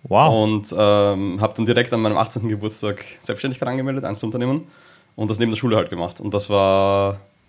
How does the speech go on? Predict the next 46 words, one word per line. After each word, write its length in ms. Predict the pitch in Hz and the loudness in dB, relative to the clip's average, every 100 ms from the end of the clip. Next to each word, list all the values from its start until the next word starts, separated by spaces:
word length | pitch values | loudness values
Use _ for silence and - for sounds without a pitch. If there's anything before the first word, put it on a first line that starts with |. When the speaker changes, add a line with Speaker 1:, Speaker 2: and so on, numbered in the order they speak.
| _ | _
Speaker 2:
dann 140 | - 98 | -4 0
schon 200 | 127 110 | 2 0
ein 100 | 101 | -2
bisschen 180 | 104 | -4
interessanter, 440 | 104 95 101 92 101 | -6 -6 -6 -6 -4
sag 100 | 107 | -6
ich 80 | 110 | -2
mal. 220 | 135 - - - _ _ _ _ | -2 -2 -8 -20 _ _ _ _
Und 160 | - 104 | -2 2
im 80 | 107 | 4
nächsten 320 | 117 113 139 | 2 2 -2
Schuljahr, 540 | - 127 123 123 123 | -2 0 4 4 4
beziehungsweise 480 | 123 104 107 107 98 - - | 0 -2 -2 -2 -4 -8 -4
ab 180 | 113 - | -4 -2
dem, 260 | 110 110 | -2 -2
ich 60 | 104 | -4
hab 80 | 104 | -4
im 100 | 98 | -2
Jänner 140 | 101 | -2
Geburtstag, 540 | 113 117 120 131 127 - _ _ | -4 -6 -4 -6 -6 -16 _ _
ab 140 | - 104 | -6 -4
dem 140 | 113 | -2
Zeitpunkt 400 | 101 101 - 120 | 0 0 0 -6
bis 140 | 117 104 | -6 -10
zum 140 | 110 | -6
nächsten 280 | 107 107 110 | -6 -4 -2
Jänner, 320 | 110 117 120 120 - - - _ - | 0 0 -2 -4 -20 -20 -20 _ -4
äh, 360 | 104 104 101 | 2 4 4
ist 100 | 104 | 4
halt 120 | 127 110 | 2 0
viel 120 | 156 | 0
passiert. 460 | 135 - 139 - - _ _ _ _ - - | 0 2 0 0 -12 _ _ _ _ -12 -4
Und, 680 | 107 104 104 104 104 - - | 0 2 2 2 -2 -4 -2
ähm, 600 | 104 104 101 101 101 107 | 0 0 0 -2 -6 -4
das 160 | 104 | -4
war 80 | 107 | -2
dann 140 | 107 107 | -2 -2
auch 60 | |
so 120 | 107 107 | -2 0
der 380 | 104 101 101 - | 2 4 4 2
ausschlaggebende 460 | 104 - 98 107 | -2 -4 -6 -4
Punkt, 300 | 107 113 107 | -2 -4 -4
wo 80 | 107 | -4
ich 80 | 104 | -4
dann 120 | 104 | -2
eben 400 | 101 101 101 113 | -4 -4 -6 -8